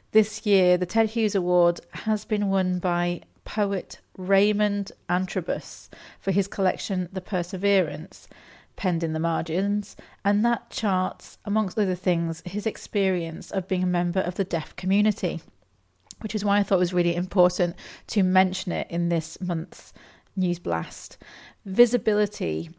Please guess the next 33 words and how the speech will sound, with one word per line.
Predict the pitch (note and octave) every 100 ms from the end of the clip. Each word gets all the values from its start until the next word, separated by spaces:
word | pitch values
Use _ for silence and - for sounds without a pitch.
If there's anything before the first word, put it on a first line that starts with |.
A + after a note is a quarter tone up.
| _
for | - - F#3+ F3+ F3 F3+ -
those | - F3+ F3+
with | -
a | F#3
disability | G#3 - G3 G3+ G3 G#3 F#3+ F#3+ -
in | F#3
the | F3+
media | F3 G3 G3+ F#3+ F#3 - - -
and | F3
arts, | - F3+ G#3 G3+ - -
or | G3+ G3 F#3+ F#3+ -
actually | G#3 - - F3
in | F3+ F3+ F#3 -
most | F#3 G3+ - F#3
arenas, | F3 F#3 E3+ D#3 D#3+ - - - - _
is | G#3 F#3+
nowhere | F#3+ G#3+ G#3+ G3+ G3
near | F3+ F#3 F3 D#3+
what | E3
it | E3 -
could | - F#3+ F3 E3 -
or | F#3+ F3+ E3+
should | - D#3+ E3
be. | F3 D#3 D3+ - - - - _
And | - F#3+ F#3
that | G3+ -
is | G3+
part | - A3 G#3 -
of | F3
what | F#3 -
makes | E3+ E3 D#3 - -
Antrobus's | F3+ E3+ F3 F3 E3+ E3+ F3+
win | F#3 A3 F3+ D#3 D3+